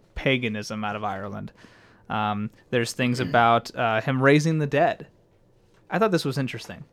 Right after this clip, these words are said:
because these legends, you know, if you become a legend, it's usually not your fault. People said later on that he raised the dead. Yeah, he actually himself put the number at thirty-three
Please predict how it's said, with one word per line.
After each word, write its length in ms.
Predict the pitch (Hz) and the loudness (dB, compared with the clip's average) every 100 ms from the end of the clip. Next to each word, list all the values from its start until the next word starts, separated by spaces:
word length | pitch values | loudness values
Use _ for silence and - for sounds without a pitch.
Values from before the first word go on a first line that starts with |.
| _ _ _ _ - | _ _ _ _ -6
because 380 | 143 127 120 - - | 0 0 -2 -14 -6
these 200 | 185 185 | -4 0
legends, 580 | 151 147 156 160 170 - - | 4 4 2 -2 -4 -8 -10
you 60 | 147 | -6
know, 180 | 131 - _ 165 | -6 -8 _ -8
if 140 | 147 | -6
you 140 | 165 | -4
become 380 | 202 190 170 147 | -2 0 0 0
a 40 | 123 | -2
legend, 360 | 127 127 143 | -4 -4 -10
it's 100 | 143 | -6
usually 260 | 190 170 135 | -4 0 2
not 200 | 117 110 | 2 0
your 100 | 113 | -6
fault. 360 | - 120 - - _ _ _ _ | -4 -4 -4 -10 _ _ _ _
People 200 | 147 127 | -4 -4
said 260 | - 127 117 | -2 -2 0
later 240 | 120 117 | -2 0
on 180 | 117 117 | 0 -2
that 80 | 120 | -4
he 60 | 120 | -4
raised 280 | 120 117 127 | -4 -4 -8
the 60 | |
dead. 320 | 120 123 139 - - - _ | -4 -2 -2 -6 -20 -20 _
Yeah, 220 | 196 165 | 4 4
he 260 | 143 - - | 4 -4 0
actually 500 | 202 220 - 214 185 | 4 4 4 0 2
himself 560 | 160 143 - 151 175 - | 2 0 4 4 4 2
put 180 | 156 143 | -2 0
the 80 | |
number 340 | 135 139 131 120 | 0 0 0 -2
at 120 | - | -2
thirty-three 600 | 135 120 120 131 117 104 | -4 -4 -8 -8 -8 -10